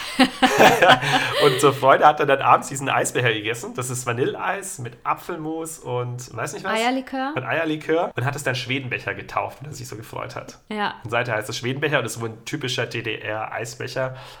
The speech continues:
Speaker 2: Den gibt's heute noch und gibt's an vielen Stellen, wo wir den, wo wir den gesehen haben.
Speaker 1: Ich fand ihn echt gut. Ich hab die gedacht, diese Kombination aus Eis, Eierlikör und Apfelmus ist total pervers, aber ich fand den richtig lecker, muss ich
Speaker 2: Der war
Speaker 1: sagen.
Speaker 2: gut,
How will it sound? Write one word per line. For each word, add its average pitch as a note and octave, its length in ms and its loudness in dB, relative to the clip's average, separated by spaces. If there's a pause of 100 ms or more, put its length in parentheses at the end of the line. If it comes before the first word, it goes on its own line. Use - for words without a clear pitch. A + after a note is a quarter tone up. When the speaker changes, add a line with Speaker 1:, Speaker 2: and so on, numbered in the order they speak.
(140)
Speaker 2:
Den B2 80 -4
gibt's E3 220 -4
heute D3+ 240 2
noch A#3 120 0
und F#3+ 120 -6
gibt's - 200 -8
an C#3+ 120 -6
vielen E3+ 360 -2
Stellen, C3+ 280 0
wo B2 100 -2
wir A#2 80 -4
den, G#2+ 340 -6
wo A#2 80 -2
wir A#2 60 -2
den G#2+ 120 -4
gesehen F#2+ 320 -8
haben. - 200 -10
Speaker 1:
Ich G#3 100 -8
fand B3+ 220 -4
ihn G#3+ 100 -8
echt G3+ 180 -10
gut. G3 300 -6
Ich - 140 -12
hab G#3+ 160 -10
die G3+ 120 -8
gedacht, G3+ 300 -4
diese G3 200 -6
Kombination G#3 720 -6
aus G3 260 -8
Eis, G#3+ 500 -6
Eierlikör G#3+ 580 -4
und G3+ 100 -6
Apfelmus A3 640 -8
ist F#3+ 120 -12
total G3 340 -6
pervers, F#3+ 680 -8
aber F3+ 200 -2
ich F#3+ 120 -8
fand G#3 220 -6
den F#3 100 -6
richtig F#3+ 320 -6
lecker, F3+ 320 -10
muss F3 120 -14
ich - 40 -16
Speaker 2:
Der A#2+ 120 0
war C#3 80 4
Speaker 1:
sagen. D#3+ 100 -4
Speaker 2:
gut, A2+ 160 -6